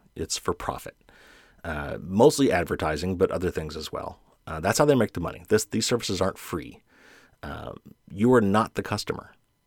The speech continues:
You're the product. So last week, uh, uh, BuzzFeed broke this article about a leaked memo from a V P at Facebook named Andrew Bosworth. Uh, and he's basically talking about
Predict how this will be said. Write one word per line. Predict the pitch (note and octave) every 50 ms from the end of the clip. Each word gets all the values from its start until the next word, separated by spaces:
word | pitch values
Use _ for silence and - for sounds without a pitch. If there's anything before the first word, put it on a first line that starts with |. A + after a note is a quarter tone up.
| _ _ _ _ _ _ _ _
You're | - G#2+ G2
the | F#2+
product. | - - G2 E2 C#2 - - - - - _ _ _ _ _ _ _ _ _ _ _ _ _ _ _ _ _ _ _ _ _ _ - _ _ _ _ _ _
So | - - B2+
last | C3 C3+ C3 B2+ -
week, | F#2 E2 E2 -
uh, | - D#2+ D#2+ D#2 D2+ - - -
uh, | - - - - -
BuzzFeed | F2 F#2 G2+ G#2+ A2+ - - - D#2+ D#2+ D#2+ D2+ -
broke | - F2+ D#2+
this | - A2 - -
article | F2 D#2 D2 - - D2 C#2+ D2 - _ - - - - - - - - - -
about | - F2 F2+ F2 F2+ E2+
a | E2+ E2
leaked | E2+ F2+ A2 A2+ A2+ - F#2
memo | F2 F2+ F#2+ F2 E2+ D#2+ C2+ A1+ - - - _ _ _ _
from | - - - F#2 F2 E2
a | D#2+
V | D#2+ E2 F2+ A2 C#3
P | C3+ - B2+ A2+ A2+ A#2+ A#2 G2+ - -
at | G2 G2 G2 G2 G2 - - - - - - _ _ _ _ _ _
Facebook | - - G2+ F2 - - - - D#2 - -
named | E2+ D#2 D#2 D2+ D2+ - -
Andrew | G2 G2+ A2 A2+ A2 G2+ G#2 G#2
Bosworth. | F#2 F2+ E2+ D#2+ C#2+ - - - - - - - - _ _ _ - - - - - - - - _ _ _ _ -
Uh, | F2 D2+ D2 C#2+ C#2+ C2+ C2 - - _ -
and | - F2 E2 D2+
he's | F#2 C3 D#3+ C#3+
basically | B2+ - A2+ A#2+ - - - G#2 F#2+
talking | - - - G#2 G#2 - - G2 F2+ F2+
about | E2+ D#2+ E2+ E2 E2 D#2+ D#2 D2 - -